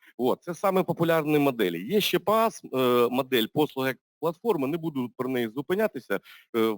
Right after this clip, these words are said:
вам, скоріш за все, буде це не цікаво, але знайте, що така модель є. Далі. Ось приклад,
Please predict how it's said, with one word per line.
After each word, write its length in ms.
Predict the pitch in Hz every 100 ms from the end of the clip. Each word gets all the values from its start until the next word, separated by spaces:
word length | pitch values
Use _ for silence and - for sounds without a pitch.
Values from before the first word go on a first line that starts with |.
| 95
вам, 160 | 147
скоріш 300 | - - 120
за 100 | 104
все, 200 | 113 -
буде 340 | 110 98 113 110
це 160 | -
не 220 | 117 123 143
цікаво, 340 | - 226 190
але 180 | 139 170
знайте, 340 | 123 147 -
що 140 | 107 104
така 240 | 95 117
модель 280 | 104 87 82
є. 180 | 73 - _ _ _ _ _ _ _ _ _ _
Далі. 340 | 131 104 80 - - - -
Ось 240 | 185 185
приклад, 540 | - - 175 - 131